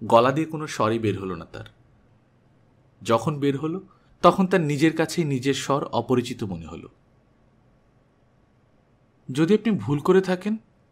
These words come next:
যদি সে সত্যি মানব সন্তান হয়?" জিজ্ঞেস করল রবার্ট। "ভুল করবেন না।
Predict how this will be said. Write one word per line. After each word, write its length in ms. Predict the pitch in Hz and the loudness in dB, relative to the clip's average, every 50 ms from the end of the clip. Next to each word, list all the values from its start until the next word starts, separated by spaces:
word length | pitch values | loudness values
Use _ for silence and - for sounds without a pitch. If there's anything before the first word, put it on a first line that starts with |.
| _ 127 | _ -4
যদি 220 | 113 131 131 143 - | -2 0 0 0 0
সে 140 | - 190 | 0 -2
সত্যি 340 | 175 - 170 156 - - 196 | 0 0 -2 -4 -2 -2 0
মানব 220 | 185 180 175 185 180 | 2 2 2 2 0
সন্তান 380 | - - 190 180 180 196 175 | 0 0 0 2 2 0 0
হয়?" 220 | 160 180 202 202 - - _ _ _ _ _ _ _ _ _ _ _ _ _ _ _ _ _ _ _ _ _ _ - 113 | 2 0 -2 -2 -6 -12 _ _ _ _ _ _ _ _ _ _ _ _ _ _ _ _ _ _ _ _ _ _ -8 -4
জিজ্ঞেস 320 | 104 107 98 110 110 - | -4 -2 -2 -2 -4 -4
করল 180 | - 104 92 87 | -4 -4 -4 -4
রবার্ট। 340 | 82 80 - - - - - _ _ _ _ _ _ _ _ _ _ _ _ _ _ _ _ _ _ _ _ _ _ _ _ _ _ _ _ _ _ _ _ _ _ _ _ - | -4 -8 -8 -10 -14 -16 -18 _ _ _ _ _ _ _ _ _ _ _ _ _ _ _ _ _ _ _ _ _ _ _ _ _ _ _ _ _ _ _ _ _ _ _ _ -6
"ভুল 200 | - - 143 135 | 0 2 2 4
করবেন 300 | - 139 110 92 90 80 | 4 2 2 2 0 -4
না। 280 | 78 - - - - | -6 -10 -12 -14 -16